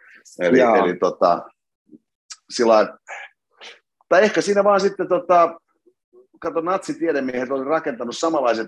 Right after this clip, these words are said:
Speaker 1: ää, syöksyjarrut kuin Stukaan, mutta sitten kun ei ole ilmanvastusta kuussa, niin se ei sitten riittänyt.
Speaker 2: No, jännä nähdä, että tuleeko siinä,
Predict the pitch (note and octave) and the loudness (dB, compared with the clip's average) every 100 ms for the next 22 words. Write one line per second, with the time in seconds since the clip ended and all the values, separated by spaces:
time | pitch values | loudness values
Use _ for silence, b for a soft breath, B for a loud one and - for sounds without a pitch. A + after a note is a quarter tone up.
0 | - A#2 A2+ - - D#3+ B2+ - A2+ G#2+ | 0 2 2 -2 -6 -2 -2 -4 -2 -2
1 | G#2 A2 - A#2 A2+ - - D3+ - A2 | -2 -8 -10 -10 -10 -8 -4 -4 -2 -2
2 | E2 D#2+ E2 F2 G2+ G2 B2 A#2+ - A#2+ | 0 -4 -10 -10 -6 -4 -4 -4 0 2
3 | B2 C#3 C#3+ G#2 F2+ F2 - - F#2 - | 2 2 2 0 0 -2 -4 -14 -14 -6
4 | G#2+ F#2 - E2 E2 - _ _ _ _ | -6 -4 -8 -8 -10 -12 _ _ _ _
5 | _ _ _ _ _ _ _ A2+ F#2+ G2 | _ _ _ _ _ _ _ 0 0 0
6 | - G2+ G#2+ F2 - C2 A#1 _ _ _ | -2 0 0 0 -4 -10 -10 _ _ _
7 | _ _ _ _ _ _ _ _ _ _ | _ _ _ _ _ _ _ _ _ _
8 | - B3 - - _ E3 F#3 D4 A#3+ F3+ | 0 0 0 -6 _ -4 2 2 4 2
9 | F3+ A#3 F#3+ F3+ - F3+ F3 F#3+ F#3 F3 | 2 2 2 2 0 -4 0 2 2 0
10 | F#3+ F3 | -2 0